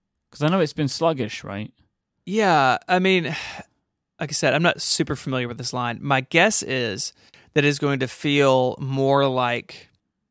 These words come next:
Speaker 2: the, the MacBook Air of maybe just a couple of years ago. You know, a lot of people equate the old MacBook to, like, a two thousand ten, two thousand eleven MacBook Air. That's about where it benchmarked. And so maybe this will move it into, like, twenty twelve, twenty thirteen MacBook Air,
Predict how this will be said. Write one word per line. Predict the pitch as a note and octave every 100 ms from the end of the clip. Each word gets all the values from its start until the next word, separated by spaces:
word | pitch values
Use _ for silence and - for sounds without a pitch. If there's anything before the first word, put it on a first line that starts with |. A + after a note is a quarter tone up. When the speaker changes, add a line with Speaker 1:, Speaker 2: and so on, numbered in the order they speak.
| _ _ _ _ _ C#3
Speaker 2:
the, | C3+ B2 B2 A#2+ A#2 A#2+ -
the | C3+
MacBook | B2+ B2 A#2+ B2+
Air | B2 A#2+ A#2
of |
maybe | A#2+ A#2+
just | A#2+ B2
a | B2
couple | - C#3 E3
of | E3
years | F3+ F3
ago. | F3 F3+ F#3
You | F3
know, | D3
a | C#3
lot | C#3+
of | D#3
people | D3+ C#3+ B2+
equate | B2 C#3 B2+
the | -
old | C3 B2
MacBook | B2 - B2+ A#2 - _ _ _ _ _ _ -
to, | C#3
like, | B2+ B2+ A#2
a | B2 A2+
two | -
thousand | C3+ B2+ A#2+ A#2+
ten, | - B2+
two | A#2+
thousand | A#2 A2+ A2+
eleven | G#2 F#2 F#2 F2+ C#3 _ _ _ B2+
MacBook | A#2 - -
Air. | A2+
That's | A2 C3+
about | C#3+ C3 C3 -
where | B2
it | G2+ -
benchmarked. | G#2 - - A2 F#2 -
And | D3
so | D#3
maybe | C#3+ D3
this | D3+ -
will | C#3+
move | C#3+ C#3
it | B2+
into, | C3+
like, | B2+ A#2 -
twenty | C#3+ C3+
twelve, | - C3+ C3 C3
twenty | C#3+ C#3+
thirteen | C3+ - D3+ D3+ D#3
MacBook | D3+ D3+ E3+ E3
Air, | D#3+ E3+